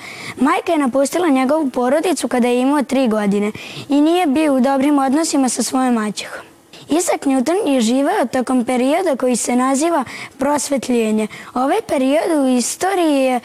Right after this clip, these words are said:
poznat po mnogim naučnim otkrićima, a deo njih je bio Newton. Osim naučnih otkrića, došlo je i do razvoja u filozofiji, politici, kao i do velikih revolucija. Smatra se da je Isaac Newton bio jedan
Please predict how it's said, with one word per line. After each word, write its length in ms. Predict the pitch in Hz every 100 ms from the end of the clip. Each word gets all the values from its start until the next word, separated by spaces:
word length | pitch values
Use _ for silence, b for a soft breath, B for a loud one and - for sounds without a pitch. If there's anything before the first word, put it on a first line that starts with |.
| B B
poznat 460 | 277 330 320 302 254
po 140 | -
mnogim 480 | 254 269 339 302 269
naučnim 460 | 254 277 277 262 247
otkrićima, 640 | 214 208 208 185 214 208 B B B
a 140 | 254
deo 280 | 233 302 370
njih 300 | 294 330 349
je 60 | 285
bio 260 | 240 330
Newton. 480 | 302 262 226 202 214 208 B B
Osim 360 | - 247 - 262
naučnih 500 | 277 330 403 339 277
otkrića, 520 | 269 214 254 262 302 403 B B -
došlo 360 | 262 285 330
je 200 | 415 370
i 40 | 247
do 120 | 254
razvoja 600 | 262 277 277 330 427 302
u 40 |
filozofiji, 920 | 240 269 262 233 247 254 - 381 381 539 247
politici, 680 | - 254 254 254 349 - 320 B B
kao 300 | - 320 359
i 260 | 330 302 277 B B
do 200 | 233 254
velikih 500 | 269 285 311 294 -
revolucija. 680 | 262 254 240 214 202 - - - _ _ _ - - - B B B
Smatra 440 | - 269 370 - 403
se 140 | 294
da 80 | 254
je 140 | 262
Isaac 240 | 269 - 359
Newton 420 | 269 262 359 277
bio 180 | 311 320
jedan 380 | 254 285 381